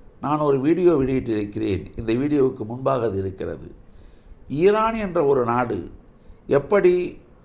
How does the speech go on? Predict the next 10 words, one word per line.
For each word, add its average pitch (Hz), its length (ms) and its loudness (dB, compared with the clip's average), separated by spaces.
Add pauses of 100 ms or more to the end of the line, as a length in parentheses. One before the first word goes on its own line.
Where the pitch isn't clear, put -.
(140)
உலக 180 340 4
வல்லரசுகளின் 165 880 2
பொருளாதார 165 920 2 (340)
தடைகளை 143 600 2
மீறி 143 460 -2 (540)
தன் 139 220 2
வளர்ச்சியை 160 580 0
மேற்கொண்டு 143 440 -2
வந்தது 120 360 2
என்பதற்கு 113 600 -2